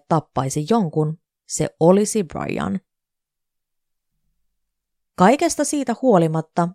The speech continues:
mitä Brian oli koulussa tehnyt ja että häntä pidettiin uhkana, hänen annettiin jatkaa koulunkäyntiä.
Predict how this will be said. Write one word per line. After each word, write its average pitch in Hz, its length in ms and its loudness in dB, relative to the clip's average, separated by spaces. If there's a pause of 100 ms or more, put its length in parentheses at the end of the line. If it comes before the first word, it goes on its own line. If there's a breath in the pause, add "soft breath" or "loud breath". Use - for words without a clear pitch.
(120)
mitä 170 300 0
Brian 156 400 2
oli 151 120 -2
koulussa 160 600 0
tehnyt 190 520 -4 (260)
ja 165 160 0
että 151 160 -4
häntä 151 240 -2
pidettiin 175 640 0
uhkana, 165 480 -2 (420)
hänen 175 300 0 (100)
annettiin 240 540 -2
jatkaa 170 400 -2 (100)
koulunkäyntiä. - 880 -2